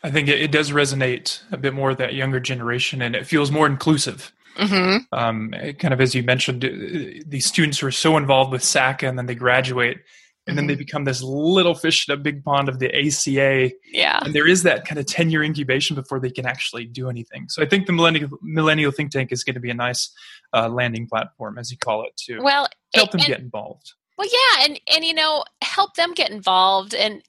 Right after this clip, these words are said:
Speaker 2: uh, you know, that, that seems a little paternalistic of me to say because
Speaker 1: Mm-hmm.
Speaker 2: they've done so much. I think it's more now, um, create a platform so they can better contribute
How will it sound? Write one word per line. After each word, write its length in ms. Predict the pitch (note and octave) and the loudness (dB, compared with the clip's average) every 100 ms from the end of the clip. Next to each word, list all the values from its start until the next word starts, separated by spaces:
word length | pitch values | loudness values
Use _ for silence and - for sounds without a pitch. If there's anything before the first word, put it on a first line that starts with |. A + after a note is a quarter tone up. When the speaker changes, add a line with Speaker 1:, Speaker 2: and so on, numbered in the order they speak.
| - | -10
Speaker 2:
uh, 80 | - - | -10 -12
you 180 | A3+ A#3 | -4 -4
know, 100 | A#3 | 0
that, 160 | C4 - | -2 0
that 160 | A#3 A3+ | 0 0
seems 280 | - A#3 A#3+ | -2 -2 -2
a 60 | |
little 180 | A3+ G#3+ | -2 -2
paternalistic 760 | A3 A3 - A3+ G#3+ A3+ - A3+ | -2 -6 -4 0 0 0 0 -2
of 120 | G3 | -4
me 140 | G#3+ | -2
to 120 | G#3 G3 | 0 2
say 340 | - A3+ A3 | 2 2 2
because 540 | G3 G3 G3+ F#3+ F#3 | 0 -2 0 0 -2
Speaker 1:
Mm-hmm. 240 | - C3 A#2+ - _ | -8 -10 -14 -16 _
Speaker 2:
they've 340 | G3 A#3 F#3+ | 0 0 0
done 260 | A3+ G#3+ A3+ | 0 0 0
so 260 | - A3 | -2 -2
much. 540 | F#3+ G3 F#3+ - - - - - G#3+ | -2 -2 -2 -2 -4 -6 -10 -6 -4
I 60 | |
think 280 | G#3 D4+ E4 | 0 -2 0
it's 240 | C#4 - | 0 0
more 540 | G#3+ G#3 A3+ A#3 A3+ A3 | -2 -4 -2 0 0 0
now, 640 | G3 A3 A#3+ F#3 F3+ G3+ _ | 0 2 2 2 -2 -4 _
um, 460 | F3+ F3+ E3+ E3+ E3+ _ _ _ _ _ _ _ _ _ _ _ - | 0 2 2 -2 -10 _ _ _ _ _ _ _ _ _ _ _ -12
create 300 | - B3 B3+ | 0 2 4
a 40 | |
platform 680 | B3 - A3+ - A3 G#3+ G3+ - | 2 2 0 0 0 2 2 -4
so 200 | - G#3+ | -4 -2
they 160 | G3 G3+ | 2 0
can 140 | A3 G3 | 0 -2
better 240 | F#3 F#3 | -2 -2
contribute 800 | - E3+ - F#3 E3+ - - | -6 -8 -8 -8 -10 -12 -14